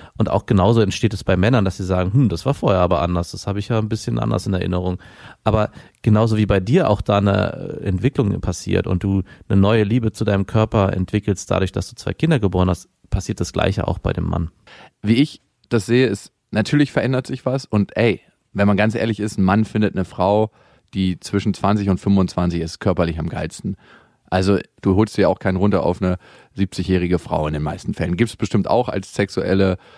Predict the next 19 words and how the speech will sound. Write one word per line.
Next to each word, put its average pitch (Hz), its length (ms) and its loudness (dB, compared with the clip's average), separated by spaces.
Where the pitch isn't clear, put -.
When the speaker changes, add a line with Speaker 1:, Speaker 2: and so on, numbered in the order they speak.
Speaker 2:
Ausrichtung, 107 580 0
aber 90 280 2
ich - 140 -2
persönlich 98 380 2
hab 92 140 0
die 92 80 -4
nicht 98 180 2
und 90 80 0
ich 92 120 -6
würd 90 140 -4
sagen, 92 300 2
die 87 80 0
meisten 85 340 0
Männer 87 240 0
haben - 180 -4
die 76 100 -6
auch - 180 -8
nicht. - 240 -8
Speaker 1:
Mhm. 101 260 -2